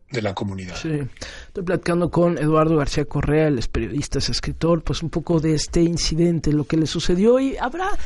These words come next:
Speaker 2: quienes nos escuchan y dicen, "No, hombre, pero pasan cosas tan graves en el país que ¿por qué crees que, este, tendría que perder el tiempo, no sé, una oficina, ya sea en Santa María la Ribera o en la colonia Buenavista o donde sea,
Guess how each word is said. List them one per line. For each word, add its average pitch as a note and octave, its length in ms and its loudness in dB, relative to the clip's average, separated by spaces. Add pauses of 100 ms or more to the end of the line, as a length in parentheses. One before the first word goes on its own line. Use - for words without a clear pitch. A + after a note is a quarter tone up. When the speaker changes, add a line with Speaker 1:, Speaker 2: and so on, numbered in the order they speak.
(280)
Speaker 2:
quienes A#3 220 4
nos G#3+ 160 2
escuchan B3+ 480 -2
y A3 60 2
dicen, A#3 340 0
"No, B3+ 100 2
hombre, A#3+ 280 2
pero G3 180 0
pasan A#3 360 2
cosas G#3 360 -2
tan A#3+ 220 -4
graves A#3+ 480 -2
en A#3 100 -4
el A#3+ 80 -6
país A3+ 320 -2
que G#3 140 -2
¿por G#3 180 -2
qué A3 160 0
crees G#3 280 0
que, G#3 240 4 (440)
este, F#3+ 260 -2
tendría F#3 560 2
que F#3 540 0
perder F#3 420 0
el F#3 220 2
tiempo, F#3 800 0
no D#3+ 100 -10
sé, G#3 380 2
una F3 180 -4
oficina, F#3 720 -2 (360)
ya E3 160 0
sea E3+ 520 -2
en D#3+ 220 -6
Santa D3 240 -4
María D#3 220 -4
la E3 100 -2
Ribera E3 640 -2
o C#3+ 240 -10
en D3 180 -12
la D3+ 100 -12
colonia E3+ 360 -2
Buenavista D#3 560 -2
o D#3 60 -2
donde D#3+ 220 -4
sea, E3+ 300 2